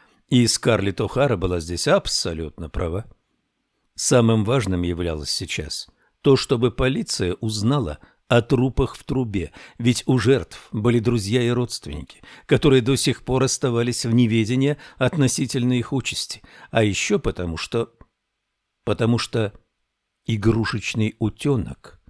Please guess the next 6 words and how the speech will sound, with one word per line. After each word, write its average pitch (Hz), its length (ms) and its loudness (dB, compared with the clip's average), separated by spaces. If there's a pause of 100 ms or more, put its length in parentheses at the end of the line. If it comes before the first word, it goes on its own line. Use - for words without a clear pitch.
(260)
указывает, 104 960 -4 (280)
трупов 131 600 2
могло 104 440 0
оказаться 107 720 -2
и 120 240 -4
больше. 101 720 -4